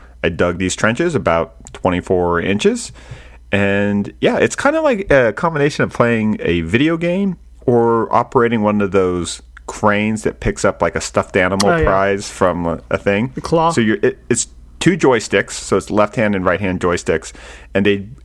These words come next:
Speaker 1: each one operates different parts of the, the crane and the scoop. So I think what was most important, though, is that before, <laughs> this is the good thing about having a sense of urgency, is that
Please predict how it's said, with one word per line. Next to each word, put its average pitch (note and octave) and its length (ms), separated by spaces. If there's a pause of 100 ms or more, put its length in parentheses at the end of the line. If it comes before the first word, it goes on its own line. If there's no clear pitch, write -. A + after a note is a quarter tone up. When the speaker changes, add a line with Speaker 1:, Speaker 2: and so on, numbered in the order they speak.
Speaker 1:
each C3+ 220
one A#2 280
operates G2+ 540
different G2+ 480
parts - 360
of F2+ 500
the, E2 340
the A2+ 80
crane F#2+ 640
and D#2+ 340
the E2+ 80
scoop. - 400 (300)
So F#2 300 (320)
I B2+ 60
think F3 120
what D3 100
was A#2+ 120
most G#3+ 240
important, G#2+ 460
though, F#2 300 (840)
is B2+ 140
that B2+ 120
before, E3+ 760
<laughs> - 80
this - 960
is A3 60
the G#3 100
good C3+ 280
thing A#2 140
about G2+ 220
having F#2 640
a - 40
sense G2+ 260
of E2+ 100
urgency, - 580
is G#2+ 140
that A2 260